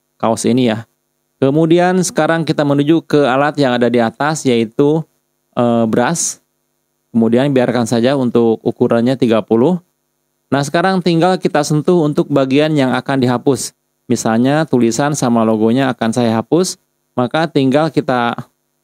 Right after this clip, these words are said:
sentuh saja seperti ini ya, tinggal di tap-tap saja sampai semua tulisan, eh, berhasil ditutup atau diseleksi. Oke, sudah semuanya ya ditandai.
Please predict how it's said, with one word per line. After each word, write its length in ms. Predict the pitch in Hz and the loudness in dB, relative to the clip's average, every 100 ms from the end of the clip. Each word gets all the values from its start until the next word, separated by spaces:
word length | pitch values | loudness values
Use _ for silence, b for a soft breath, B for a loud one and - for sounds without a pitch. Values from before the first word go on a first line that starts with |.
| _ _ _ _ _ _ - | _ _ _ _ _ _ -4
sentuh 400 | 127 120 131 113 | -2 0 -2 -2
saja 240 | 120 131 | -2 -2
seperti 480 | 143 - 120 135 147 | -4 -6 -2 0 0
ini 80 | 135 | 0
ya, 240 | 156 156 - | -2 -4 -2
tinggal 320 | 117 113 113 | 0 0 0
di 160 | 113 - | -2 -2
tap-tap 400 | 117 - 120 - | -6 -4 -6 -4
saja 480 | 117 113 127 160 _ _ _ _ _ | -2 0 0 -2 _ _ _ _ _
sampai 480 | - 120 113 151 175 | -4 -2 0 0 0
semua 640 | 156 147 127 123 123 117 | -2 0 0 2 2 0
tulisan, 800 | 110 123 117 113 143 147 160 156 - | 0 0 0 0 -2 -2 -2 -4 -4
eh, 240 | - 113 110 | -4 -2 0
berhasil 720 | 110 117 117 110 151 151 147 | 0 -2 -2 -2 0 0 2
ditutup 1400 | 117 123 - _ _ _ _ _ _ - 127 110 127 - | 2 0 -2 _ _ _ _ _ _ -4 -2 0 -2 -2
atau 240 | 110 123 120 | -2 0 0
diseleksi. 720 | 117 104 113 110 - 113 - _ _ _ _ _ _ _ _ _ _ _ _ 127 | 0 0 -2 -2 -2 -4 -4 _ _ _ _ _ _ _ _ _ _ _ _ -4
Oke, 400 | 117 143 175 180 | 0 0 0 0
sudah 240 | 143 120 | 0 0
semuanya 560 | - 127 120 131 151 151 | 0 0 2 2 2 2
ya 160 | 147 | 0
ditandai. 720 | 127 - 117 120 139 190 214 | 0 0 0 2 2 0 -2